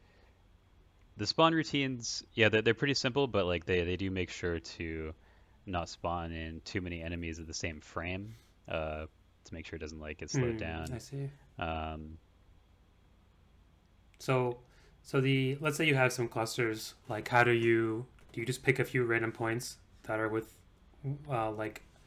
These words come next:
Speaker 2: above some distance from the player and just spawn, like, X number into each of those, or, like, is it, like, a noise function? Like, how does that work?
Speaker 1: Uh, it's, uh, yeah, it's, it's, it's like choosing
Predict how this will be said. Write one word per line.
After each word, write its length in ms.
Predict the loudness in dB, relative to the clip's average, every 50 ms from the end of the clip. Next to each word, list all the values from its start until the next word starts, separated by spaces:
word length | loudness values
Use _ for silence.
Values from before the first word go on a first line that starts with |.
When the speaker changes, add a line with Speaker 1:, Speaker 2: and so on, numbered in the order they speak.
| -20 -20 -20 -20 -10 -8
Speaker 2:
above 280 | -4 0 0 0 0 0
some 400 | -2 -2 -2 -2 -2 -4 -6 -10 -14 _ -20 -8 -6
distance 340 | -6 -4 -4 -4 -4 -4 -4
from 180 | -4 -4 -4
the 60 | -4
player 420 | -4 -2 -2 0 2 2 0 0 0
and 260 | -2 -6 -8 -10 -12 -14 -20 -20 -20 -20 -20 -20 -20 -20 _ _ _ -20 -20 -20 -20 -20 -20 -20 _ _ -20 -12 -10
just 160 | -10 -10 -4
spawn, 320 | -2 -2 0 0 -2 -2 -4
like, 160 | -4 -2 0
X 260 | 0 0 0 -2 -4
number 240 | -2 -2 0 -2 -2
into 140 | -2 -2 -4
each 100 | -4 -2
of 80 | 0
those, 300 | 2 4 4 4 4 2
or, 100 | 0 0
like, 320 | 0 0 -2 -2 -6 -10 -16 _ -20 -20 -20 -20 -20 -20 -12 -4 -2
is 120 | 0 0
it, 100 | 0 0
like, 100 | 0 -2
a 40 | -2
noise 340 | -2 0 2 4 4 4 4
function? 500 | 2 2 2 2 0 0 0 0 0 0
Like, 120 | -2 -2
how 100 | 0 0
does 120 | 0 0 -2
that 140 | -2 -2 -4
work? 300 | -4 -6 -6 -8 -12 -18 -20 -20 -20 -20 -20 -20 -20 -20 -20 -20 -20 -20 -20 -20 2 8
Speaker 1:
Uh, 360 | 10 12 12 12 10 8 6 2 -4 -12 -20 -8 2
it's, 360 | 2 2 4 4 0 0 2
uh, 380 | 4 6 6 6 6 6 4 2
yeah, 300 | 6 10 12 12 12 12
it's, 260 | 10 8 4 0 -2 -4
it's, 200 | -4 -4 -6 -4 -4
it's 200 | -4 -4 -2 0
like 140 | 0 0 0
choosing 640 | 0 0 0 2 2 2 2 2 0 -4 -6 -8